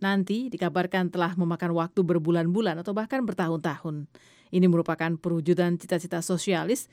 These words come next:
slogan yang dipasang di hampir seluruh sudut Korea Utara, dengan berbagai poster dan papan reklame di atas gedung-gedung tinggi yang bertuliskan Kesatuan yang Tunggal.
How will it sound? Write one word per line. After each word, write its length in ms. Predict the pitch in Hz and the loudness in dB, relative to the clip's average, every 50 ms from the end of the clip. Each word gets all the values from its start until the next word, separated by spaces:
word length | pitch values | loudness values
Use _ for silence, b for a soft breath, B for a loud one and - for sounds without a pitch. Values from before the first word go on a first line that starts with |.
| b b b b b | b b b b b
slogan 400 | - 214 214 220 214 240 240 233 | 2 4 4 4 4 4 2 4
yang 160 | 214 202 202 | 4 2 2
dipasang 480 | 202 - 190 180 180 180 - 208 208 | 2 2 0 0 0 0 -2 0 0
di 160 | 202 185 185 185 | 2 0 0 0
hampir 240 | 175 170 170 185 | -2 -2 -2 -2
seluruh 320 | 180 - 190 180 180 175 185 | -4 -2 -2 -2 0 0 0
sudut 480 | 185 - 196 180 170 156 175 175 - | -2 2 0 0 2 2 -2 -4 -4
Korea 320 | - - 175 170 175 175 160 | -2 -2 -2 0 0 -2 -4
Utara, 560 | 170 175 - 202 208 208 180 151 - - b b b b b b | -4 -2 0 0 2 2 2 0 -2 -4 b b b b b b
dengan 240 | - 165 160 160 156 | -6 -4 -4 -2 -2
berbagai 320 | 156 160 156 156 139 160 | -2 -2 -2 -2 -2 -2
poster 400 | 156 - 185 180 180 185 - 202 | -2 2 2 2 2 2 0 -2
dan 240 | 165 156 151 147 131 | 0 0 -4 -4 -4
papan 320 | 165 151 - - 156 151 | -6 -4 -4 -4 -6 -6
reklame 560 | 165 160 - - 190 185 196 196 202 208 208 | -6 -8 -6 -4 -2 0 0 2 0 0 0
di 80 | 180 170 | -2 -2
atas 160 | - 156 160 - - | -4 -6 -8 -4 -2
gedung-gedung 480 | 190 175 190 175 165 147 165 151 151 | 0 2 2 2 2 0 -2 -4 -4
tinggi 400 | - 226 226 190 151 156 233 269 b b b b b | -2 -2 0 0 0 -2 -4 -8 b b b b b
yang 160 | b 254 262 | b 0 2
bertuliskan 720 | 233 233 208 - 208 214 202 - - - 175 170 170 170 185 | 2 0 0 2 0 0 0 0 -2 -2 -2 0 -2 -4 -4
Kesatuan 720 | - 226 - - 196 190 - - 175 160 151 143 143 156 _ - | -6 -6 -2 0 -2 0 0 0 0 0 -2 -4 -10 -12 _ -2
yang 240 | 190 180 170 156 - | -2 -2 -2 0 -2
Tunggal. 560 | 190 165 156 160 165 147 147 139 143 156 | 0 0 0 0 -2 -2 -4 -6 -8 -12